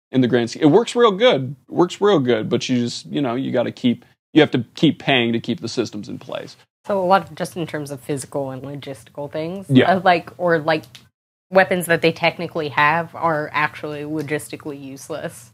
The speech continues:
Speaker 1: Yeah, because they can't be properly maintained. Like,
Speaker 2: Yeah.
Speaker 1: for example, the aircraft, the tires on the aircraft,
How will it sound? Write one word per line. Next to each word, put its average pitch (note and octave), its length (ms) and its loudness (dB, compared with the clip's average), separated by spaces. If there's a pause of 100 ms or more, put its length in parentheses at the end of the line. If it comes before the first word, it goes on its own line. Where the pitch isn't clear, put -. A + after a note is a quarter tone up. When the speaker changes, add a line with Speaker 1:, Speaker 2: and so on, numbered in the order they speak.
Speaker 1:
Yeah, - 220 2 (680)
because A#2+ 280 2
they A2+ 120 0
can't A2+ 280 -4
be A2+ 100 -4
properly G#2 400 -2
maintained. F2+ 500 -16 (160)
Like, B2 180 6
Speaker 2:
Yeah. - 60 -14
Speaker 1:
for C3+ 140 6
example, A2+ 360 0
the A#2+ 140 2
aircraft, - 580 -2
the A#2+ 120 0
tires B2 480 2
on A2+ 120 0
the A2+ 140 -2
aircraft, G#2+ 680 -2